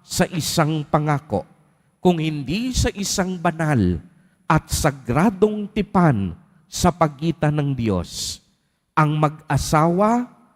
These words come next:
sumusumpa at nakikipagtipan, hindi sa tao,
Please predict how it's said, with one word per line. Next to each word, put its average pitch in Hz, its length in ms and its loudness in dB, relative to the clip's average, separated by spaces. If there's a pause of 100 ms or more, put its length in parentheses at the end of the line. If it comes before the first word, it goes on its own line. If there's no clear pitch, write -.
(180)
sumusumpa 226 1200 -2 (400)
at 190 240 0
nakikipagtipan, 156 1400 -2 (460)
hindi 214 640 -4
sa - 180 0
tao, 110 640 -2